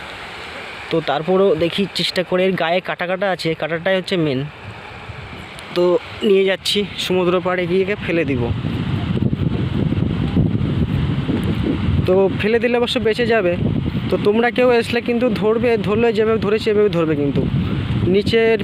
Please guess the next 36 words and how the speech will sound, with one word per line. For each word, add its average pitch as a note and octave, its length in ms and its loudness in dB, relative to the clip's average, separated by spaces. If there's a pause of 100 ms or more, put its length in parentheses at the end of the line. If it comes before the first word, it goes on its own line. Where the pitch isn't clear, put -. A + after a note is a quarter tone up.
(100)
পেটে G#3+ 260 0
মেটে G#3+ 220 0
কোনো G#3 160 2
সময় G#3+ 180 0
হাত F#3+ 180 -2
দিবে G3+ 160 2
না, G3+ 100 2
কারণ G3+ 200 2
পেটে F3+ 220 -2
হাত G3 160 -2
দিলেই G#3 220 0 (520)
একদম G3 260 2
এর G3 140 0
পেটে F#3+ 220 0
এক F#3 100 -2
পদের F#3+ 280 -2
কাটা F#3+ 260 -2
আছে, - 200 -2
সেই G#3 180 2
কাটাতে F#3+ 320 -2
কিন্তু G3 240 2
হাত F3+ 100 0 (100)
পায়ে G3 220 2
পুরো F#3+ 220 2
চুলকানি F#3+ 400 2
হয়ে F#3 140 2
যাবে, G3 200 2
লাস্টে F3 260 0
আপনাকে F#3 300 0
ডাক্তারের F3 280 0
কাছে D#3 180 -2
যেতে D#3+ 220 -2
হবে। B2+ 160 0 (880)
তো - 40 2 (100)
এর F3 100 0
জন্য A3 140 4